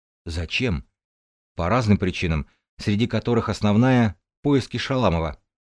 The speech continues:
К слову сказать, вы ведь свидетели рождения Лондона Экзосенса и должны помнить, что он себя усовершенствовал».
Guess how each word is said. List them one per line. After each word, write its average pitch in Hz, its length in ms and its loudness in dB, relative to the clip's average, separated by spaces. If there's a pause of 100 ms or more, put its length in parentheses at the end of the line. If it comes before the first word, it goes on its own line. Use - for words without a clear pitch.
(260)
К - 80 -16
слову 107 260 0
сказать, 107 460 -2 (380)
вы 101 240 2
ведь 143 240 -2
свидетели 120 500 0
рождения 117 640 4
Лондона 113 420 6
Экзосенса 107 800 0
и 107 140 -4
должны 107 340 2
помнить, 113 360 4 (280)
что - 260 -2
он 113 100 4
себя 110 440 0
усовершенствовал». 101 1080 -4